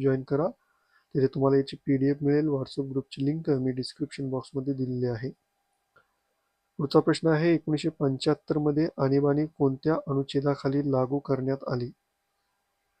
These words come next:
एकोणीसशे पंच्याहत्तर मध्ये आणीबाणी ही अनुच्छेद तीनशे बावन्न अंतर्गत लागू करण्यात आली.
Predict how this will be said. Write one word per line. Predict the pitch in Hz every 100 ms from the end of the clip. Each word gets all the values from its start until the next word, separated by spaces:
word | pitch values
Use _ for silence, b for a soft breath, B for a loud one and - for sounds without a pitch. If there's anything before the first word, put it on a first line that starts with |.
| _ _ _
एकोणीसशे | 160 - 147 -
पंच्याहत्तर | 160 143 127 135 139 - 147
मध्ये | 143 151 131 135 -
आणीबाणी | 135 135 139 135 139
ही | 135 160 135 143 -
अनुच्छेद | 135 131 147 143
तीनशे | 151 - 147 135 -
बावन्न | 143 135 131 131 147 165 -
अंतर्गत | 135 127 147 139 147
लागू | 151 139 131 135
करण्यात | - 131 131 -
आली. | 135 202